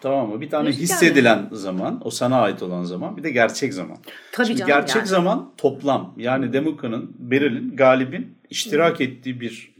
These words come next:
Speaker 1: dünyadaki zamanı işaret ediyor.
Speaker 2: Hı hı.
Speaker 1: Şimdi sen kendin o puzzle'ı yapmaya tekrar geri döndüğünde kendine ait olan zamanda, çünkü hani bu kişinin kendi zamanı aslında hani şey deriz ya
Speaker 2: <laughs>
Speaker 1: on beş dakikalık bir süre bazen çok kısa sürer,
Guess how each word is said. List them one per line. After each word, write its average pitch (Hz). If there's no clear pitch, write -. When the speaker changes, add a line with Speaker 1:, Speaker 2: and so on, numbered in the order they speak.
Speaker 1:
dünyadaki 113
zamanı 95
işaret 92
ediyor. 90
Speaker 2:
Hı 233
hı. 208
Speaker 1:
Şimdi 151
sen -
kendin 143
o 139
puzzle'ı 143
yapmaya 117
tekrar 120
geri 110
döndüğünde 113
kendine 123
ait 143
olan 101
zamanda, 117
çünkü -
hani 95
bu 80
kişinin -
kendi 131
zamanı 131
aslında 151
hani -
şey 127
deriz 233
ya 101
Speaker 2:
<laughs> -
Speaker 1:
on 127
beş 120
dakikalık 120
bir 127
süre 101
bazen 117
çok -
kısa -
sürer, 196